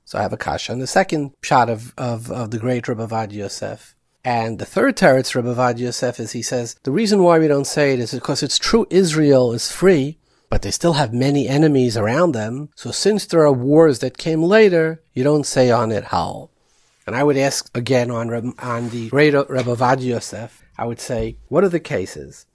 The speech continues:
It says, "Yeshua v'Yisrael amdu aleim b'sha she'a-" uh, they were masakin it b'sha she'amdu aleim malchei Canaan. Well, this happened in Perek Zion of Yeshua.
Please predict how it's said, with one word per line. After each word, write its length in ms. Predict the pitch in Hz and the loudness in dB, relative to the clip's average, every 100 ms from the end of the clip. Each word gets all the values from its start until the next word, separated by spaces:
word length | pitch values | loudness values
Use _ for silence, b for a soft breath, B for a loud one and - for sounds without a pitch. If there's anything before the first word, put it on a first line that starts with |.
| _ _ _ - | _ _ _ -16
It 100 | 113 | -12
says, 300 | - 127 - b b - | -6 -8 -8 b b -2
"Yeshua 640 | 139 131 - 254 262 254 | 0 2 0 2 4 4
v'Yisrael 840 | 196 190 170 - 175 165 170 170 - | 4 0 0 0 4 4 4 2 0
amdu 280 | 160 180 170 | 0 2 4
aleim 640 | 170 165 156 151 156 160 b b 151 | 6 6 6 4 2 -2 b b -6
b'sha 260 | - 156 | 0 0
she'a-" 320 | - 160 143 - b b | 0 -4 -6 -12 b b
uh, 140 | 156 139 - | -2 -2 -2
they 140 | 147 | 4
were 100 | 190 | 6
masakin 540 | 185 170 190 160 - 151 | 6 2 2 2 0 -2
it 120 | 139 | -2
b'sha 300 | 139 - 147 | -4 -2 -2
she'amdu 460 | - - 170 190 170 | -2 0 2 4 4
aleim 480 | 165 151 143 139 | 4 4 2 0
malchei 360 | 131 123 - 117 | 0 -2 -4 -8
Canaan. 440 | - 110 92 92 - | -8 -8 -6 -8 -8
Well, 240 | 120 117 - | -6 -6 -6
this 160 | - - | -6 0
happened 400 | 151 139 113 107 | 2 2 -2 -4
in 160 | 107 101 | -6 -2
Perek 300 | - 113 104 | 0 0 -2
Zion 460 | 98 117 117 110 | -2 0 0 -4
of 100 | 95 | -6
Yeshua. 600 | 95 98 - 127 98 90 | -8 -8 -6 -8 -8 -12